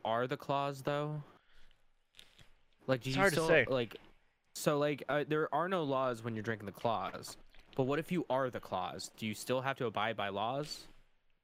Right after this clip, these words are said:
Speaker 2: No, man, 'cause it's integrated into your body.
Speaker 1: Okay. So
Speaker 2: It's
Speaker 1: if I
Speaker 2: already there.
Speaker 1: dress as a can of White Claw for Hallows Eve, I don't have to follow any laws.
Speaker 2: Nope.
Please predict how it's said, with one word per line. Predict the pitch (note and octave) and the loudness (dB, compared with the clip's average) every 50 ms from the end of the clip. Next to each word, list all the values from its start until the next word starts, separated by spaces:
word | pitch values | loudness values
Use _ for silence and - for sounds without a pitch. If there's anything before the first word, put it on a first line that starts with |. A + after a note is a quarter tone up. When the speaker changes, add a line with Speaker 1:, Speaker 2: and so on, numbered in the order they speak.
| _ - | _ -4
Speaker 2:
No, | C3 C3+ | -4 0
man, | A#2+ A2+ G#2+ A#2 | 2 4 4 4
'cause | A#2+ - A#2 | 2 -2 -10
it's | A2+ - - | -10 -6 -2
integrated | C#3 C3+ C3 B2+ B2 B2+ B2 B2 B2 A#2+ | 0 0 0 2 4 4 4 4 4 2
into | B2+ B2 | 0 0
your | A2+ G2+ F#2 | 0 0 0
body. | F#2+ G2+ A2 A2 B2+ A2+ F#2 - - - - - - - - - - _ _ _ _ _ _ _ - - | 2 4 6 6 6 4 2 -2 -6 -10 -10 -14 -20 -20 -20 -20 -20 _ _ _ _ _ _ _ -2 0
Speaker 1:
Okay. | A2+ A#2 - G#2+ F#2 E2+ - - - - - | 0 2 2 0 -4 -4 -6 -12 -18 -18 -12
So | - - C#3 B2 | -4 0 0 0
Speaker 2:
It's | A#2+ - | 0 -2
Speaker 1:
if | - - | 0 2
I | C#3+ | 4
Speaker 2:
already | B2+ B2+ A#2 A2 | 4 4 4 4
there. | G#2+ G#2+ G#2+ | 4 4 4
Speaker 1:
dress | G2+ F#2+ - - | 4 2 0 -2
as | A2+ A#2+ A#2+ A#2+ A#2+ A#2 A2+ G#2+ - - - - - _ - - | 0 0 2 0 0 -2 -4 -6 -10 -14 -18 -20 -20 _ -4 -2
a | - A#2+ | -2 -2
can | - - - - C3 B2+ B2+ | -2 -2 -2 0 0 0 0
of | B2 G#2+ F#2 - | -2 -4 -6 -4
White | G2 G#2 A2+ A#2+ - | -2 0 0 0 -2
Claw | - - - F2+ F#2 F#2 F2 F#2+ - - - - - _ _ _ | -4 -4 -2 -2 -2 -2 -4 -6 -8 -12 -20 -20 -20 _ _ _
for | - - G#2+ | -4 -2 0
Hallows | G#2 A2 G#2+ G#2 G#2 G2+ G#2 F#2 F#2+ | 2 2 0 0 0 -2 -2 -2 -2
Eve, | G#2 G#2 G2 F#2 F#2+ F2+ F2+ G2+ - - - - - - _ _ _ _ _ _ _ _ _ _ - | -2 -2 -2 -4 -6 -6 -8 -10 -12 -16 -20 -20 -20 -20 _ _ _ _ _ _ _ _ _ _ 0
I | - A#2+ | 2 2
don't | A#2+ A#2+ A2+ | 2 2 0
have | G#2 A#2+ A2+ - | -2 -2 -2 -2
to | - A#2 A2 G#2 | -2 -2 -2 -2
follow | - - A2+ G#2+ G#2 G#2 G2+ | -2 0 0 0 2 0 -2
any | F#2+ F#2+ F#2 F#2+ | -4 -4 -6 -4
laws. | F#2 F#2 F#2 F2+ E2+ - - - - - | -2 -2 -2 -2 -4 -6 -10 -12 -10 -8
Speaker 2:
Nope. | G#2+ A2 A#2+ | -6 -6 -6